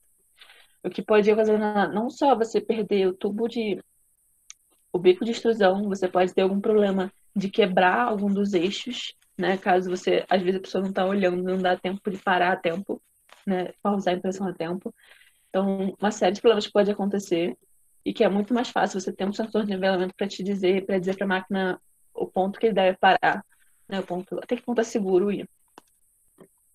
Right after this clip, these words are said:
Existem dois tipos de sensor de nivelamento, basicamente. O sensor de toque, que é esse aqui da direita em cima, essa coisinha aqui branquinha, e tem essa pontinha aqui, assim.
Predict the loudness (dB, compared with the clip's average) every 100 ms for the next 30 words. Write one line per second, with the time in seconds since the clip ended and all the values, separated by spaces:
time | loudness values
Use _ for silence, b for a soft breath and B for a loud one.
0 | _ _ _ _ _ _ _ _ _ _
1 | _ _ _ _ _ 2 4 4 6 6
2 | 6 -2 -2 2 4 6 4 4 4 4
3 | 4 0 -2 0 0 0 -4 -4 -8 -10
4 | _ _ _ _ _ _ _ _ _ _
5 | _ _ -8 -2 2 6 4 8 6 6
6 | -6 0 4 4 2 -4 -2 -2 0 0
7 | -2 -6 -8 -10 -8 -8 -8 -6 -4 -4
8 | -4 -14 _ _ _ _ -8 -6 -6 -10
9 | -8 -6 -6 -6 -8 -6 -6 -8 _ _
10 | _ b b -10 -8 -2 -2 -2 -6 -6
11 | -8 -10 -8 -8 -8 -10 -12 -8 -8